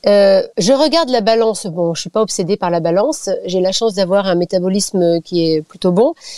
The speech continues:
mais, euh, c'est pas vraiment pour garder la ligne. C'est parce que quand on fait du sport pour être performant, euh, bah, il faut pas être en surpoids. Le poids est l'ennemi de la performan-, la performance, surtout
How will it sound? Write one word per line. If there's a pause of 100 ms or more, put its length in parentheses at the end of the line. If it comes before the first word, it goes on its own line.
(200)
mais,
euh, (220)
c'est
pas
vraiment
pour
garder
la
ligne. (480)
C'est
parce
que (260)
quand
on
fait
du
sport (400)
pour
être
performant, (520)
euh,
bah,
il
faut
pas
être
en
surpoids.
Le
poids
est
l'ennemi
de
la
performan-,
la
performance,
surtout